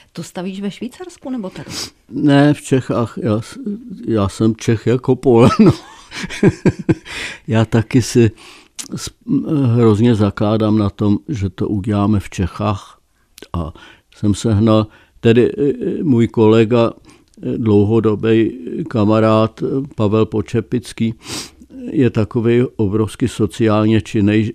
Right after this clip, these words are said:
Speaker 2: člověk a seznámil mě, e, ne-, s-, nebo jsme se seznámili s, e, pa-, panem Vlastou Sedláčkem, který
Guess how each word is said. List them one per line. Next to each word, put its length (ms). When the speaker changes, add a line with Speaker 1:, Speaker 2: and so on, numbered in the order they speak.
Speaker 2:
člověk 560
a 200
seznámil 760
mě, 340
e, 200
ne-, 140
s-, 520
nebo 360
jsme 220
se 180
seznámili 760
s, 240
e, 280
pa-, 180
panem 340
Vlastou 420
Sedláčkem, 960
který 580